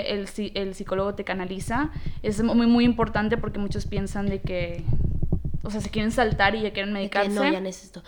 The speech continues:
Speaker 2: Sí, porque es muy importante. Hay gente, hay, están los dos extremos, ¿no? Como en todo. Perdón.
Speaker 1: <laughs> Ujú.
Speaker 2: Perdón. <clears throat> Están los dos extremos.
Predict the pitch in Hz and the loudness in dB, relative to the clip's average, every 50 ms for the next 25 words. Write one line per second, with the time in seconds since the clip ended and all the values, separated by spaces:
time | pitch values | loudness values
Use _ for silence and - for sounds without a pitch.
0 | - - - - - 285 254 262 254 247 233 214 247 269 294 302 294 285 254 - | -20 -20 -20 -10 -8 -6 -4 -4 -4 -4 -4 -2 -2 -2 -2 -2 -4 -4 -6 -6
1 | 226 226 214 220 233 - - 240 269 262 - - 294 285 - - - 233 254 254 | -8 -8 -8 -10 -10 -6 -6 -6 -4 -2 -2 -4 -2 -4 -6 -6 -4 -4 -4 -4
2 | 254 - - 262 - 262 277 302 285 277 269 269 - - 196 175 175 165 170 180 | -4 -6 -8 -6 -6 -6 -6 -6 -6 -6 -8 -8 -8 -8 -10 -10 -10 -10 -10 -10
3 | 190 196 190 175 170 - 165 - - - - - _ _ _ _ _ _ _ _ | -10 -10 -10 -10 -10 -10 -14 -14 -16 -18 -20 -20 _ _ _ _ _ _ _ _
4 | _ _ _ _ _ _ _ _ _ _ _ - _ - - - - _ _ _ | _ _ _ _ _ _ _ _ _ _ _ -20 _ -20 -20 -20 -20 _ _ _
5 | _ _ _ _ _ _ _ - 185 170 156 151 160 - _ _ _ _ _ - | _ _ _ _ _ _ _ -18 -16 -16 -16 -16 -18 -20 _ _ _ _ _ -8
6 | 240 226 208 - - - - - - - - - - - _ _ _ _ - - | -6 -6 -8 -10 -14 -18 -20 -20 -20 -20 -20 -20 -20 -20 _ _ _ _ -20 -20
7 | _ _ _ - - - - - _ _ - - - _ _ _ - 214 208 208 | _ _ _ -20 -20 -20 -20 -20 _ _ -20 -20 -20 _ _ _ -6 -6 -4 -4
8 | 196 190 185 190 - _ _ _ _ _ - - _ _ _ _ _ _ _ _ | -4 -6 -8 -12 -18 _ _ _ _ _ -20 -20 _ _ _ _ _ _ _ _
9 | _ _ _ _ _ - _ _ _ _ _ _ - _ _ - 185 185 175 - | _ _ _ _ _ -20 _ _ _ _ _ _ -20 _ _ -14 -12 -10 -10 -10
10 | 277 - - _ _ - 269 - - 262 254 247 220 190 196 - - - - - | -12 -14 -18 _ _ 0 2 4 4 6 6 6 4 2 0 -6 -16 -16 -14 -14
11 | - - - - - - - - - 226 226 226 254 254 277 294 269 285 269 262 | -14 -14 -18 -20 -20 -20 -18 -8 -6 -6 -2 0 0 0 2 0 0 0 0 -2
12 | 277 - - 226 202 180 147 160 165 - | -2 -4 -4 -4 -4 -4 -6 -8 -12 -16